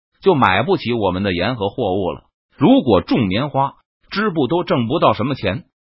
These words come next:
也就没有多少人在织丝绸、织棉布。我们想从事商业也没有货物了。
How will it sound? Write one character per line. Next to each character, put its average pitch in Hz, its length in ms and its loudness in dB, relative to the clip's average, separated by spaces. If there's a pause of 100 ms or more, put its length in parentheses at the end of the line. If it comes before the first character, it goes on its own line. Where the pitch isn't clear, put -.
(140)
也 110 200 4
就 123 100 4
没 127 120 2
有 175 160 2
多 180 200 0
少 92 140 2
人 98 180 -4
在 110 160 -2
织 131 200 -8
丝 185 220 -10
绸、 85 300 -6 (340)
织 233 200 -2
棉 170 260 0
布。 302 200 -8 (320)
我 123 120 6
们 180 100 0
想 117 180 0
从 180 260 -4
事 147 100 -2
商 175 300 0
业 135 200 0
也 87 240 -6
没 90 140 -6
有 123 160 -6
货 98 220 -4
物 78 180 -6
了。 - 120 -16